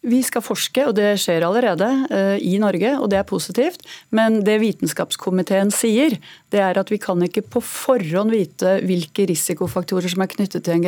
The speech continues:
M O. Derfor må vi vurdere fra sak til sak. Og så må det merkes sånn at både forbrukere og matprodusenter skal kunne gjøre informerte valg. Og hvis man skal merke det, så må de også spores og overvåkes.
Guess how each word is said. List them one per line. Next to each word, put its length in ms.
M 80
O. 180
Derfor 340
må 160
vi 120
vurdere 500
fra 160
sak 320
til 100
sak. 280
Og 80
så 280
må 220
det 80
merkes 560
sånn 260
at 120
både 340
forbrukere 720
og 400
matprodusenter 800
skal 400
kunne 320
gjøre 260
informerte 640
valg. 380
Og 240
hvis 260
man 180
skal 200
merke 300
det, 100
så 120
må 200
de 80
også 240
spores 540
og 100
overvåkes. 500